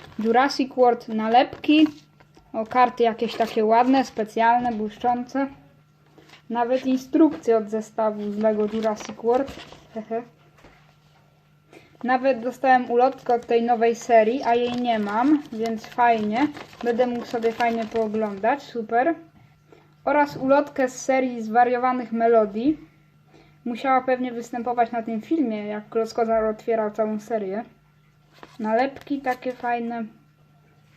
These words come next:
Także tak się prezentują gratisy, naprawdę bardzo miła niespodzianka. Jeśli chodzi o zamówione rzeczy, to jest to zestaw, y, z tysiąc dziewięćset dziewięćdziesiątego z serii LEGO M-Tron.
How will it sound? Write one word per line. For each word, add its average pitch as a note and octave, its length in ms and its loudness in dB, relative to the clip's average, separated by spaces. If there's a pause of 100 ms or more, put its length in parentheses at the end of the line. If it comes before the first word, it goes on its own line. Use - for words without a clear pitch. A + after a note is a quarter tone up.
(1500)
Także C#4 320 2
tak D4+ 200 2
się C#4 140 0
prezentują B3+ 600 4
gratisy, A#3 540 2
naprawdę A#3+ 460 2
bardzo A3 320 2
miła A#3+ 240 0
niespodzianka. A3+ 800 -4 (1120)
Jeśli C#4+ 260 -2
chodzi D4+ 280 4
o C#4 60 4
zamówione C4 800 0
rzeczy, B3 400 -2
to A3+ 100 -2
jest A3 300 -2
to G#3+ 100 -4
zestaw, A3 680 -2
y, G#3+ 440 0
z - 120 -18
tysiąc A3+ 400 -6
dziewięćset A3+ 420 -2
dziewięćdziesiątego G#3+ 960 -4
z C4 100 -12
serii G#3+ 420 -2
LEGO G#3+ 340 0
M-Tron. G#3+ 680 -2